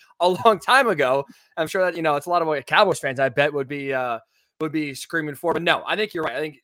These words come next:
there's no owner that's, a, I would say, more plugged in, has his ear to the ground in terms of what the fan base is feeling than Jim Irsay, which is why I kept going back. I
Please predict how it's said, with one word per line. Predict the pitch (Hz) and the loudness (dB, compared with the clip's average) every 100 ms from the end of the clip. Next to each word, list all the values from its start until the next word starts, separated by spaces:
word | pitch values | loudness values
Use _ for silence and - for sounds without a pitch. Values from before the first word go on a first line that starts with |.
| 131 _ _ 143 | _ _ _ _
there's | 175 160 | -10 -6
no | 185 233 226 | -2 0 -2
owner | 180 196 185 185 - _ _ _ - | -2 -2 -2 -6 -10 _ _ _ -8
that's, | 185 185 | -6 -4
a, | 180 156 | -4 -2
I | |
would | 170 | -4
say, | 185 | -6
more | 165 160 | -6 -6
plugged | - - 202 208 202 | -8 -2 0 0 -2
in, | 196 202 - | -2 -4 -12
has | - 160 | -10 -10
his | 143 | -10
ear | 151 202 | -4 -2
to | |
the | 190 | -2
ground | 156 170 175 170 | -4 -2 -2 -4
in | |
terms | 160 175 156 | -6 -8 -8
of | |
what | 160 | -12
the | 139 | -12
fan | - 175 170 | -10 -8 -8
base | 156 | -10
is | 131 | -12
feeling | - 190 156 131 120 _ _ _ _ | -6 -2 -2 -4 -8 _ _ _ _
than | 180 180 | -6 -6
Jim | 165 175 | -6 -2
Irsay, | 190 185 | -2 -4
which | 170 | -10
is | 180 | -6
why | 202 | -2
I | 214 | -2
kept | 247 240 | -4 -4
going | 247 | -2
back. | 214 226 | -2 -2
I | 175 | -2